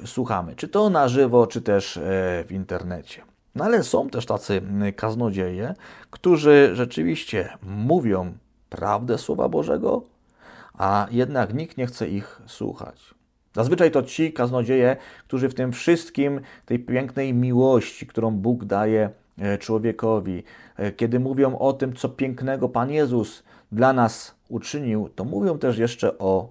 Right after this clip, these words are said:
grzechu. Mówią, że to wszystko jest piękne, ale jeżeli my trwamy w grzechu i grzeszymy,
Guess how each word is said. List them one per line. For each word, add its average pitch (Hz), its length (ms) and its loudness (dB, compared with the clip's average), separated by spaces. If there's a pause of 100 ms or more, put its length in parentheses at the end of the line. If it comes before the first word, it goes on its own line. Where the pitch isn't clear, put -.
(100)
grzechu. 92 680 -8 (200)
Mówią, 175 360 2
że 147 360 6 (400)
to 131 100 -4
wszystko - 420 0
jest 147 260 0
piękne, 139 460 -2
ale 110 220 2 (140)
jeżeli 123 460 0
my 131 480 0 (120)
trwamy 107 440 -2
w 95 80 -6
grzechu 117 420 -2
i 90 160 -4
grzeszymy, 101 760 -2